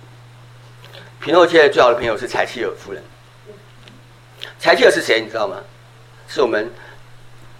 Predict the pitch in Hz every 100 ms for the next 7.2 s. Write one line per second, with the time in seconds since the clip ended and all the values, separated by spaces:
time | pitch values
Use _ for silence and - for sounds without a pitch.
0 | - - 117 127 135 123 120 104 - -
1 | - - 123 117 98 107 - 98 113 -
2 | - 98 104 110 98 104 107 87 92 90
3 | - - - 104 123 135 107 98 92 -
4 | - - - - - - - - - -
5 | - - - - _ - - - - -
6 | - - - - 120 185 143 127 117 117
7 | 113